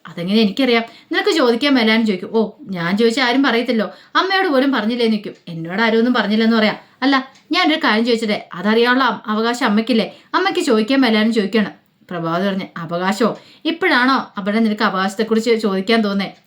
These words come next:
മുമ്പ് അതെ, ഇവിടുത്തെ സുമംഗലമ്മേനെ നീ ഓർഫനേജിൽ കൊണ്ടേ ആക്കിയിട്ടുണ്ടായിരുന്നു. അപ്പൊ എന്നിലുള്ള ഈ അവകാശം നീ കണ്ടില്ലേ? അപ്പൊ നീ നിന്റെ ഇഷ്ടം മാത്രം നോക്കിയുള്ളല്ലോ. കാരണം ഈ കുടുംബത്തിൽ എനിക്ക് എന്താ അവകാശമുള്ളത് നിനക്ക് നന്നായിട്ടറിയാം.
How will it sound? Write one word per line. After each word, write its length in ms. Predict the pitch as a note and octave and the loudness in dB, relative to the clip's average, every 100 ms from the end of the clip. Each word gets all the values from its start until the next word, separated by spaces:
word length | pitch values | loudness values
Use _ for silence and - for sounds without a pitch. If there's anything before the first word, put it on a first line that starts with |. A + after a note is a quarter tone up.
| _ | _
മുമ്പ് 320 | F#3 E3+ D#3+ G#3 - - - _ _ _ _ - | -10 -8 -4 -4 -4 -18 -20 _ _ _ _ -4
അതെ, 260 | A#3+ A#3+ A#3+ _ _ _ _ _ _ - | -2 -2 -4 _ _ _ _ _ _ -8
ഇവിടുത്തെ 500 | G3+ G3+ G#3+ A3 G#3+ | -2 0 2 2 0
സുമംഗലമ്മേനെ 680 | A3 F#3+ F#3+ G#3 A3 A3+ B3 | -2 -2 2 2 4 4 2
നീ 140 | A3 A#3 A#3+ - _ C4+ | 4 2 0 -6 _ 0
ഓർഫനേജിൽ 520 | C#4+ C#4+ D4 D4 D4 | 2 2 2 2 2
കൊണ്ടേ 200 | B3+ A#3 | 0 0
ആക്കിയിട്ടുണ്ടായിരുന്നു. 680 | G#3 G#3 A#3+ A#3 G#3 F#3+ E3+ - | 0 -2 -4 0 0 -2 -8 -14
അപ്പൊ 200 | E3+ F#3+ | -14 -4
എന്നിലുള്ള 580 | G#3+ G3 F#3 G#3 A3+ A3 | -2 -2 -2 0 2 4
ഈ 100 | A#3+ | 4
അവകാശം 480 | A#3 G3+ G#3 G#3+ B3 | 2 2 0 2 2
നീ 140 | A#3+ B3 | 0 0
കണ്ടില്ലേ? 420 | G3+ A3+ A#3 E3+ - - | 0 0 0 -4 -10 -14
അപ്പൊ 140 | F#3+ | -8
നീ 160 | F#3+ G3+ | -2 2
നിന്റെ 220 | A3 B3 | 4 2
ഇഷ്ടം 240 | B3 A3+ | 2 2
മാത്രം 320 | A#3 A#3+ B3+ | 2 2 2
നോക്കിയുള്ളല്ലോ. 500 | B3+ G#3 A#3 A#3 A#3 A3+ - _ _ _ _ _ _ - | 2 2 2 2 2 -2 -6 _ _ _ _ _ _ 0
കാരണം 300 | C#4+ D4 C#4+ | 2 2 2
ഈ 140 | E4 | 0
കുടുംബത്തിൽ 420 | E4 B3+ B3+ C#4 | 0 0 0 0
എനിക്ക് 240 | A#3 A3 B3+ | 0 0 0
എന്താ 180 | B3 | 0
അവകാശമുള്ളത് 500 | A#3+ A#3+ A#3 B3+ B3 | 0 -2 -2 -2 -2
നിനക്ക് 180 | A3+ G#3 | -2 0
നന്നായിട്ടറിയാം. 640 | B3+ F#3+ G#3 A#3 A3 G3 | 0 0 0 0 0 -2